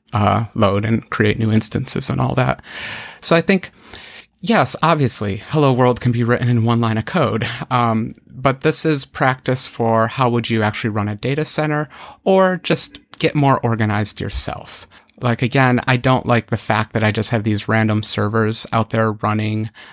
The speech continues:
that I just apt-get installed a bunch of random software to, and I have no idea how to recreate that environment.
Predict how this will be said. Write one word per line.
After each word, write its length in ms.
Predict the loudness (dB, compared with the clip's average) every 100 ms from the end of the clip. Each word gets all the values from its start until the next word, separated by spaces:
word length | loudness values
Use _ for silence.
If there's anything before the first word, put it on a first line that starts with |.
| _
that 100 | 2
I 160 | 4 4
just 420 | 2 0 -2 -8 -20 -20 -6
apt-get 500 | 0 0 0 2 2
installed 760 | 4 2 2 4 4 4 2 -2 -6
a 80 | -2
bunch 240 | 2 2
of 80 | 2
random 340 | 2 2 0 0
software 600 | 0 -2 -2 -2 -2 0
to, 260 | 0 2
and 80 | 2
I 60 | 2
have 200 | 2 2
no 200 | 2 2
idea 300 | 2 0 2
how 120 | 0
to 100 | 0
recreate 520 | 0 -2 0 0 0
that 120 | 0
environment. 600 | 0 0 -2 -2 -2 -6